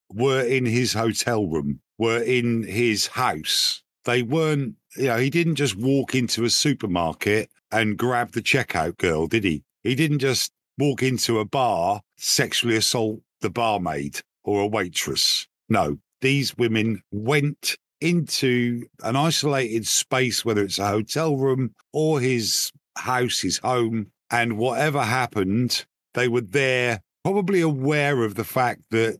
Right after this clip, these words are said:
sex was about to take place. Now, if they say no, if they said no to him,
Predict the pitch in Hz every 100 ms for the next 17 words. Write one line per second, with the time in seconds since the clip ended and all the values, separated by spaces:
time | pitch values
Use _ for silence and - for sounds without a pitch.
0 | _ _ - - 127 - - 117 110 107
1 | 117 101 - - 113 107 - 120 78 -
2 | - - - _ 147 131 139 - - 170
3 | - 165 120 - 139 120 156 147 82 127
4 | - _ - 113 120 - 135 110 139 147
5 | - 92 82 104 123